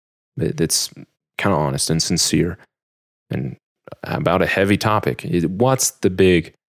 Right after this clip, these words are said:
takeaway? You know, besides just watching a movie about people dealing with mental health, you know,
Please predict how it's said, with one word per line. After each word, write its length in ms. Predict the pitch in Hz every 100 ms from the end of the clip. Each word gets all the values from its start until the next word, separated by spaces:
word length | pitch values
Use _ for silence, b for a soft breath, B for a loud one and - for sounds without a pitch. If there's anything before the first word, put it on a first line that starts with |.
| _ _ -
takeaway? 600 | 87 78 - - - - _
You 100 | -
know, 260 | 80 80 73
besides 680 | 76 87 131 - 101 98 -
just 180 | 90 -
watching 320 | 85 85 82
a 60 |
movie 260 | 78 82 78
about 300 | 73 76 -
people 280 | - 87 80
dealing 380 | 78 92 101 95
with 160 | 87
mental 320 | 92 92 -
health, 300 | 92 87 90
you 100 | 87
know, 140 | 80